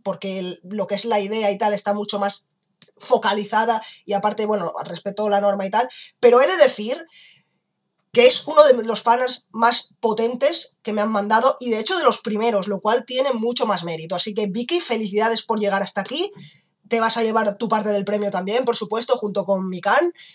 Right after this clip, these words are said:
Y muchas gracias, de verdad, por este tremendo fanart, a pesar de que no respete los píxeles. Pero bueno, no importa.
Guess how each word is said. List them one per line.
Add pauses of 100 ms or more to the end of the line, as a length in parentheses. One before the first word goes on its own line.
(220)
Y
muchas
gracias,
de
verdad,
por
este
tremendo
fanart,
a
pesar
de
que
no
respete
los
píxeles.
Pero
bueno, (320)
no
importa.